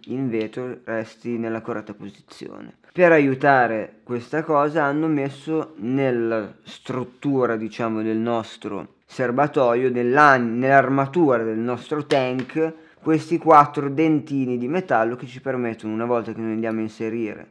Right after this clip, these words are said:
la parte superiore, avvitiamo il tutto, di far sì che la campana non si muova e non cada giù, perché appunto nella parte superiore è tenuta solo da un O R.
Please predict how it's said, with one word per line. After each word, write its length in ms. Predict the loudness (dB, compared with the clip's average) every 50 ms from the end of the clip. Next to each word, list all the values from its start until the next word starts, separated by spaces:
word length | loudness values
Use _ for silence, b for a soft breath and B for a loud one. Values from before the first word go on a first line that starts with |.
| b b b b b b b b b
la 120 | b -14 -8
parte 280 | -8 -8 -8 -6 -10
superiore, 600 | -12 -12 -10 -6 -4 -2 0 0 0 -2 -2 -4
avvitiamo 540 | -6 -6 -6 -8 -6 -4 -4 -2 -2 -2 -2
il 80 | -2 -2
tutto, 560 | -2 -4 -8 -8 -8 -12 -10 -10 -10 -10 -12 _ _
di 120 | -8 -8
far 280 | -6 -2 -2 -2 -2 -2
sì 500 | -8 -10 -10 -8 -6 -6 -6 -8 -14 _
che 200 | _ -8 -6 -6
la 140 | -4 -6 -6
campana 720 | -6 -4 -4 -4 -4 -4 -4 -4 -4 -4 -4 -4 -6 -8 -10 -12
non 360 | -10 -6 -6 -4 -4 -6 -8
si 160 | -10 -10 -8
muova 420 | -8 -6 -6 -6 -6 -6 -6 -6 -6
e 60 | -4
non 240 | -4 -4 -4 -6 -6
cada 360 | -4 -2 -2 -2 -2 -4 -6
giù, 280 | -6 -6 -8 -8 -8
perché 260 | -8 -12 -12 -10 -10 -12
appunto 420 | -12 -10 -8 -8 -8 -8 -8 -8
nella 200 | -8 -6 -6 -6
parte 300 | -6 -6 -8 -8 -8 -12
superiore 500 | -16 -18 -10 -8 -6 -4 -4 -4 -4 -4
è 40 | -6
tenuta 300 | -6 -6 -6 -6 -6 -8
solo 300 | -12 -10 -10 -8 -8 -6
da 120 | -4 -4 -4
un 140 | -4 -4
O 60 | -4 -6
R. 380 | -6 -10 -12 -14 -16 -20 -20